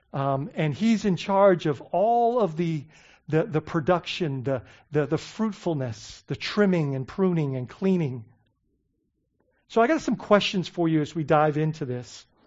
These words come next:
What are you connected to? What are you connected to?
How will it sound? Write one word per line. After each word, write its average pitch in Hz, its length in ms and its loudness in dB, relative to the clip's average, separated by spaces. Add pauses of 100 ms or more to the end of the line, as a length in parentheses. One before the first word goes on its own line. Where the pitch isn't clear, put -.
(460)
What 226 200 2
are 294 40 2
you 254 200 2
connected 151 800 -2
to? 117 280 -12 (2500)
What 226 120 -2
are 254 40 0
you 240 120 0
connected 180 560 -6
to? - 220 -20